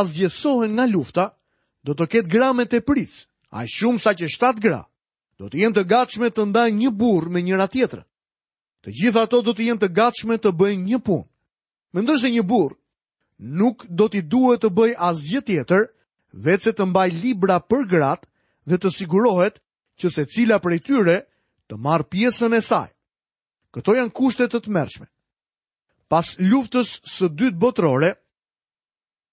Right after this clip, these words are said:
njerëzit përjetuan deri në një far niveli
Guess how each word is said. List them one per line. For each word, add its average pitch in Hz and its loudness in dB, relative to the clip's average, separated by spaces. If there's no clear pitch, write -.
njerëzit 233 2
përjetuan 196 0
deri 254 2
në 220 0
një 190 0
far 262 2
niveli 190 -4